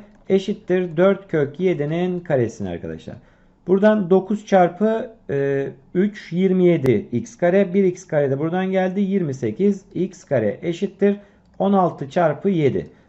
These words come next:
On altı çarpı yedi yapıyorum çünkü buranın dördün karesi on altı, kök yedinin karesinden de yedi geldi. Yedi ile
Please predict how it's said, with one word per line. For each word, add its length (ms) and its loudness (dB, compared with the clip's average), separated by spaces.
On 140 0
altı 240 0
çarpı 260 0
yedi 200 2
yapıyorum 360 -2
çünkü 200 -8
buranın 240 -4
dördün 280 2
karesi 300 -2
on 80 -4
altı, 380 0
kök 220 -4
yedinin 240 -2
karesinden 460 -4
de 60 2
yedi 260 2
geldi. 480 0
Yedi 300 4
ile 320 2